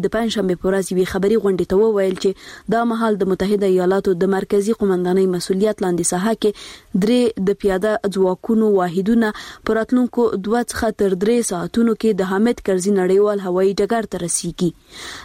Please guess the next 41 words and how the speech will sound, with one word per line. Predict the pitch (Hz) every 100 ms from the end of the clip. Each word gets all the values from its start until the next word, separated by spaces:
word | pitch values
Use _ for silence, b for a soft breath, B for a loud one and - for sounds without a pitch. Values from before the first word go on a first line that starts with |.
| -
د | 240 240 233
امریکا | 233 240 269 254
د | 220
بهرنیو | 220 226 220 208
چارو | 214 202
وزارت | 185 185 196 190
پرون | 190 196 -
اعلان | 208 233 226
وکړ | 214 208
چې | 220 208 B B B
په | 220
کابل | 240 226 262 240
کې | 240 202
د | 202
امریکا | 202 202 226 202
د | 196
سفارت | 196 202 208 214
یو | 220 233 220
شمیر | 202 -
کارکوونکي | 185 - 196 226 233 208
به | 208
په | 190 175
افغانستان | 180 180 180 233 226 -
کې | 214 - - - 220
د | 220
زیاتیدونکي | 226 220 214 262 254 233 -
کړکېچ | 185 175 220 - - 220
او | 220 220
امنیتي | 214 214 208 226
وضعیت | 196 220 214 202
له | 196
امله | 226 233 208 220 -
کم | 226 202 180
سي. | - 170 _ B B B
په | 254
ورته | 254 240
وخت | 233 226
کې | 220 196
د | 185
بریتانیا | 196 208 202 226 220
حکومت | 202 - 196 202